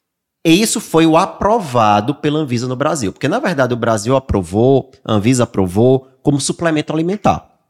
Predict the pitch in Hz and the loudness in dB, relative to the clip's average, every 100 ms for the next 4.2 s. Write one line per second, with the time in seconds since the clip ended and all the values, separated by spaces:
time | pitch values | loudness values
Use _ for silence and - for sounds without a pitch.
0 | _ - - 110 165 226 233 233 - 156 | _ -20 -8 -4 -2 -2 -2 -2 0 0
1 | 135 120 101 - - 113 110 120 135 135 | 2 0 -2 -6 -4 -4 -2 -2 0 0
2 | 131 202 196 139 - - 123 139 107 92 | 2 0 -2 -6 -6 -4 -2 0 0 -4
3 | - 113 117 - - 104 123 120 110 107 | -4 -6 -6 -6 -2 2 4 4 2 0
4 | 107 | -4